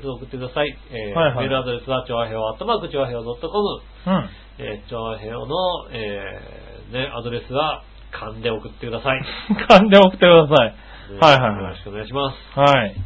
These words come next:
Speaker 1: えー、
Speaker 2: まあ、そんなとこかな。
Speaker 1: こんなところでございます。皆さんありがとうございました。
Speaker 2: はい。
Speaker 1: 告知はない。
Speaker 2: ない。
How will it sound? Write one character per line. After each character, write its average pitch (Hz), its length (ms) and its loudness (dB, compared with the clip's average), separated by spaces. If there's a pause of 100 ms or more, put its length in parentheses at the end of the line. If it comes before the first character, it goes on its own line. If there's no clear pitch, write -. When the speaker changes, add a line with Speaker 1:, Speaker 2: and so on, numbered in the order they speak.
(300)
Speaker 1:
え 101 300 -8
ー、 - 20 -10
Speaker 2:
ま 131 60 2
あ、 123 40 -2
そ 131 120 0
ん - 20 -2
な 120 120 4
と - 40 -16
こ 123 80 0
か - 20 4
な。 165 240 6 (220)
Speaker 1:
こ 127 60 -18
ん 123 40 -14
な 131 60 -8
と 143 80 -8
こ 151 80 -4
ろ 139 60 -4
で - 0 -
ご 135 80 -4
ざ 165 80 -4
い - 20 -6
ま 180 180 -6
す。 - 60 -20
皆 110 140 -14
さ 110 80 -14
ん - 20 -12
あ - 0 -
り 117 60 -8
が 123 60 -8
と 127 80 -10
う 135 100 -8
ご 143 100 -8
ざ - 0 -
い - 0 -
ま - 20 -10
し - 40 -16
た。 143 80 -4 (340)
Speaker 2:
は 170 160 12
い。 - 140 2
Speaker 1:
告 170 340 -6
知 160 240 -6
は 151 560 -4
な 214 80 -4
い。 214 100 -10 (360)
Speaker 2:
な 165 120 6
い。 175 40 4